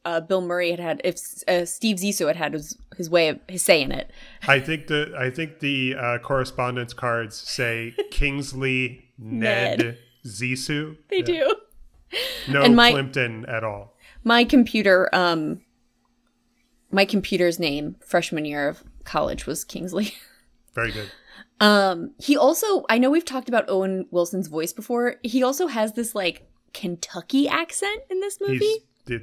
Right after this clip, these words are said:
Speaker 2: the character is supposed to be from Kentucky.
Speaker 1: <laughs> Which is funny to think about because we were talking about his Texas accent was, like, not exactly what we think of as, like, a Southern accent.
Speaker 2: It's, I mean, that's another one of the things that I,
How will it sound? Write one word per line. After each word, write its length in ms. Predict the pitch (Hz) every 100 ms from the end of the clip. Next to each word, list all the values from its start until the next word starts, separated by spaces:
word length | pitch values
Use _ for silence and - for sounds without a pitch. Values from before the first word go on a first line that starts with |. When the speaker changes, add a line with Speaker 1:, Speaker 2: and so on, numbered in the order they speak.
| -
Speaker 2:
the 100 | 120
character 440 | 131 123 127 139
is 140 | 131 131
supposed 320 | - 127 -
to 80 | -
be 80 |
from 240 | 139 143 139
Kentucky. 560 | 156 135 139 131 104 95 440 - - 523 359 _
Speaker 1:
<laughs> 680 | _ _ _ - - - 330
Which 180 | 320 349
is 140 | 294
funny 200 | 311 349
to 100 | 349
think 160 | 311 285
about 220 | 285 226
because 240 | 226 226 214
we 80 |
were 80 | 214
talking 260 | 214 226 240
about 200 | 214 202
his 200 | 202 185
Texas 420 | - 202 - 202 -
accent 380 | 185 - 190
was, 120 | 170 170
like, 160 | 165
not 300 | 170 165 175 -
exactly 440 | 170 160 165 175
what 160 | 160 165
we 80 |
think 160 | 160 165
of 100 | 160
as, 120 | 160
like, 140 | 160 151
a 80 | 147
Southern 460 | - 160 156 202
accent. 540 | 240 247 - 294 302 285 _ _ _ _ _ _ _ _ _ _ _ _ _
Speaker 2:
It's, 220 | - 147 254 220
I 120 | 156
mean, 180 | 156 147
that's 220 | 156 165
another 380 | 180 160 160 160
one 180 | 147 147
of 80 | 139
the 120 | 131
things 240 | 143 127 123
that 180 | 123
I, 300 | 127 131 131